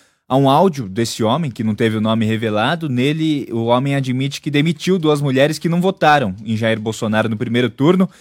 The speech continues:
e pediu aos outros funcionários que filmassem o voto. Sugeriu até que mulheres escondessem o celulares no sutiã pra provar que votaram em Bolsonaro. A gente separou um trechinho desse áudio.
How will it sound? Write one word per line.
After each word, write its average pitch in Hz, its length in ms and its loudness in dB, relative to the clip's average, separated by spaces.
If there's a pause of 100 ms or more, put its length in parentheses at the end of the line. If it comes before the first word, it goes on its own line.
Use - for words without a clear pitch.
(260)
e 160 80 -8
pediu 185 320 0
aos 185 200 2
outros 185 200 -4
funcionários 180 540 -2
que 214 100 -6
filmassem 240 720 0
o 269 60 -4
voto. 156 520 0 (300)
Sugeriu 135 360 0
até 139 280 0
que 156 200 -4
mulheres 143 480 0
escondessem 143 880 -4 (420)
o 135 80 -8
celulares 131 800 0
no 131 180 -2
sutiã 117 640 -4 (320)
pra 107 140 -6
provar 98 460 -2
que 110 120 -10
votaram 95 440 -4
em 95 40 -2
Bolsonaro. 95 600 -6
A - 20 -4
gente 92 220 -10
separou 101 400 -8
um 92 80 -8
trechinho 92 400 -10
desse 87 260 -10
áudio. - 340 -18